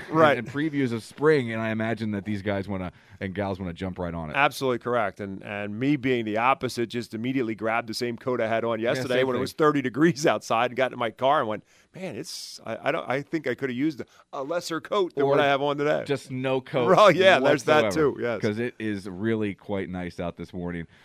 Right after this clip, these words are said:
Speaker 1: Uh, real feel is at fifty-two. Like we said, we do have some rain falling from the skies 'cause that's where it comes from. Uh, the wind <laughs> is, uh, about four miles per hour, but
Speaker 2: Wow,
Speaker 1: we are
Speaker 2: that's
Speaker 1: looking
Speaker 2: science.
Speaker 1: I know. I'm, I'm, I'm bringing a little bit of, uh, uh, you know, uh, credibility
Speaker 2: Yes.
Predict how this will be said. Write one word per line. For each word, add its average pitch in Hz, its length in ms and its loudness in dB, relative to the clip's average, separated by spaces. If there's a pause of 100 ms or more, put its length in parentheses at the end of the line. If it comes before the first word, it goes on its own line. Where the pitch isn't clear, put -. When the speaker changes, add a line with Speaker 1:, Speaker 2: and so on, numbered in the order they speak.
(140)
Speaker 1:
Uh, 95 120 -4
real 127 240 0
feel 131 240 -2
is 110 80 -4
at - 100 -8
fifty-two. 123 600 -4
Like 107 180 -4
we 104 80 -4
said, 101 200 -6
we 92 100 -6
do 104 180 -4
have 101 180 -4
some 90 180 -10
rain 117 360 -4
falling 110 400 -4
from 107 240 -4
the 101 60 -6
skies 107 440 -4
'cause 85 140 -12
that's 85 200 -10
where 82 80 -10
it - 80 -16
comes 113 220 -6
from. 107 260 -6 (340)
Uh, 107 280 2
the 110 120 0
wind 135 320 4
<laughs> 143 40 0
is, 120 380 0
uh, 113 220 -2
about 113 360 0
four 143 140 -2
miles 131 240 -4
per 127 220 -2
hour, 123 80 0
but 123 80 -6
Speaker 2:
Wow, 117 180 0
Speaker 1:
we 117 80 2
are - 80 2
Speaker 2:
that's 123 60 0
Speaker 1:
looking 123 120 -2
Speaker 2:
science. 139 480 0
Speaker 1:
I 185 100 -2
know. 180 220 2
I'm, 139 220 -8
I'm, 143 180 -6
I'm 139 120 -8
bringing 151 260 -4
a 139 60 -4
little 135 200 0
bit 120 200 -2
of, 107 160 -2
uh, 95 220 -2 (360)
uh, 92 400 -2
you 92 140 -10
know, 95 240 -6
uh, 98 160 -8
credibility 135 640 0
Speaker 2:
Yes. 117 320 -8